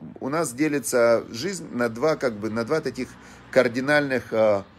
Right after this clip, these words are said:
на два кардинальных, э, раздела, да. Есть у человека внутри «я хочу», его желание, и есть у человека внутри то, что мы говорим словом «я должен» или «мне нужно», это когда я выполняю желания других людей или Всевышнего,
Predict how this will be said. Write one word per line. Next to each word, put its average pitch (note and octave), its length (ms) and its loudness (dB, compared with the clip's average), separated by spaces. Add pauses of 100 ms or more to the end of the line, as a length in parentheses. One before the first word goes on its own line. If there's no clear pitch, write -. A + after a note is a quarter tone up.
(320)
на A#2 200 0
два D#3+ 200 0
кардинальных, B2 800 0
э, G#2+ 300 2
раздела, G2+ 520 -2
да. D3+ 320 0 (340)
Есть E3+ 240 4
у E3+ 40 -4
человека D3+ 300 2
внутри B2+ 360 -2
«я C#3+ 200 4
хочу», G2 520 -2 (100)
его A#2 260 -2
желание, B2 640 0 (100)
и A#2+ 80 -6
есть F#3+ 440 -4
у C3+ 160 -6
человека D#3 760 0 (380)
внутри C3+ 640 -2
то, - 240 -2
что C3 260 -2
мы B2 220 -2
говорим B2+ 340 0
словом A#2 400 0
«я A#2 180 4
должен» B2+ 560 0
или G2+ 220 -6
«мне A2 220 -4
нужно», D#3 500 -4 (240)
это A#2+ 240 -2
когда C3 300 2
я D3 60 4
выполняю B2+ 800 4
желания A#2 440 2
других A2+ 440 -6
людей C#3 380 -2
или A#2 240 -2
Всевышнего, G#2 640 -6